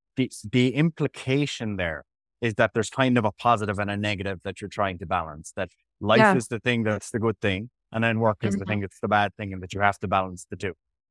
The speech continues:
Speaker 1: That
Speaker 2: Yeah.
Speaker 1: is the case if you hate your work. I don't
Speaker 2: Yeah.
Speaker 1: hate my work. I absolutely love it. It's one of my main sources of, like, meaning and purpose in life is my education, my work. I love all of that. And therefore, I, I probably have a bit of an un-, unorthodox view on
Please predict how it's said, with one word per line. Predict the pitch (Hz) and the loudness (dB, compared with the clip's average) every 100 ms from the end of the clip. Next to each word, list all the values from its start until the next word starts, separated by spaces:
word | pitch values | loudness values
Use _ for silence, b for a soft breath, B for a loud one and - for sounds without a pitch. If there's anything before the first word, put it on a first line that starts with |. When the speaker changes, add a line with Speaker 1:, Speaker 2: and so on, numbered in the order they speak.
| _ _ _ - | _ _ _ -2
Speaker 1:
That | 160 | 2
Speaker 2:
Yeah. | 170 226 | 2 2
Speaker 1:
is | 170 147 | 0 -2
the | 165 | 2
case | 185 104 87 - - | 2 2 -2 -10 -14
if | 117 123 | -4 0
you | 113 | 2
hate | 120 107 | 0 0
your | 113 123 | 2 2
work. | 95 - - _ _ _ _ 139 | 0 -6 -20 _ _ _ _ -4
I | 123 | 2
don't | 143 139 | 4 4
Speaker 2:
Yeah. | 120 | -2
Speaker 1:
hate | 101 | -4
my | 104 101 | -4 -2
work. | 92 | -4
I | 107 123 | -2 2
absolutely | 123 131 120 110 120 | 2 0 -4 -2 0
love | 127 | 0
it. | 104 | -2
It's | 101 123 | -4 -6
one | |
of | 117 | -4
my | 113 | -2
main | 113 127 123 113 - _ _ - | -2 -2 -2 -4 -10 _ _ -6
sources | - 131 113 117 104 | 2 2 4 0 -2
of, | 104 104 | -2 -2
like, | 104 110 | 0 0
meaning | 110 104 | 0 0
and | 101 | 2
purpose | 113 104 101 - | 4 2 0 -2
in | 101 | 2
life | 101 92 - | 2 2 -4
is | 92 98 | -6 -4
my | 101 | -2
education, | 107 101 110 104 95 104 98 95 | -2 -4 -4 -4 -4 -8 -4 0
my | |
work. | 98 98 92 _ _ _ - | 2 2 0 _ _ _ 2
I | 107 | 4
love | 107 101 | 6 6
all | 110 104 | 4 4
of | 95 90 | 2 -4
that. | 80 - _ _ | -6 -8 _ _
And | 113 110 | -6 2
therefore, | 127 139 139 120 110 | 2 2 0 2 2
I, | 107 - | 0 -4
I | 110 101 87 | -6 -6 -2
probably | 131 127 | -2 -2
have | 120 | -6
a | 107 | -4
bit | 113 | -6
of | |
an | 107 | -2
un-, | 107 107 - 110 | -2 -2 -6 -2
unorthodox | 107 110 - 104 98 - | 0 0 -2 -2 -2 -4
view | 113 113 98 90 | -4 -2 -4 -6
on | - 101 110 95 | -2 0 0 -2